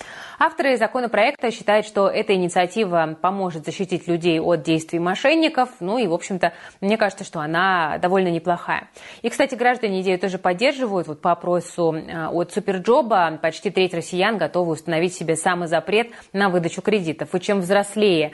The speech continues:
респондент, кстати, тем больше он склоняется к такому решению. Это, наверное, говорит о том, что всё-таки с возрастом мы становимся чуть-чуть более финансово зрелыми в среднем.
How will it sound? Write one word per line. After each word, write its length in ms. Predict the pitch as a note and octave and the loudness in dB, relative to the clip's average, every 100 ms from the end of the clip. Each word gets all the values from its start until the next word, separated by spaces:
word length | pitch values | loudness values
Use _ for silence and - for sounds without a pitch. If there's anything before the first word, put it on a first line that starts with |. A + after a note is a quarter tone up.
| - - | -10 -10
респондент, 600 | - F3 - F#3+ G#3+ E4 | -6 -2 0 0 2 0
кстати, 340 | - - D#3+ E3 | -2 -2 -2 -2
тем 280 | - G3+ F3+ | -2 -2 2
больше 320 | A#3 C4 G3 | 2 2 -2
он 100 | E3+ | -4
склоняется 720 | - D#3 E3 F#3+ F#3+ D#3+ D3 | -2 0 0 -2 0 -2 -2
к 80 | - | -2
такому 360 | F3+ F3+ D#3+ D#3+ | -2 -2 -2 -2
решению. 540 | F3 - D#3+ D3+ D3+ - | -2 -2 -2 -4 -8 -8
Это, 220 | F#3+ G3 | -4 2
наверное, 340 | D#3+ F3 F3+ | 2 2 0
говорит 320 | D#3+ D3 D#3+ | -4 -4 -2
о 60 | D#3+ | -2
том, 160 | D#3+ D#3+ | -2 -4
что 100 | E3+ | -4
всё-таки 320 | G3+ F#3+ - | -6 -6 -10
с 80 | F#3 | 0
возрастом 500 | F#3+ F#3+ F3 F3+ E3+ - - - | 0 0 -2 -6 -8 -14 -16 -8
мы 80 | |
становимся 480 | F#3+ F#3+ F3 F3 F3+ | -2 0 2 0 -2
чуть-чуть 320 | E3+ - E3+ | -6 -4 -2
более 280 | D3+ D#3 D#3 | 0 2 2
финансово 480 | D#3 E3 D#3 D3+ E3+ | 0 -2 -2 -2 -2
зрелыми 480 | E3 D#3+ D3+ D3 F3+ _ | 0 0 0 -6 -12 _
в 80 | - | -2
среднем. 400 | F#3 D#3+ D#2+ | 0 0 -6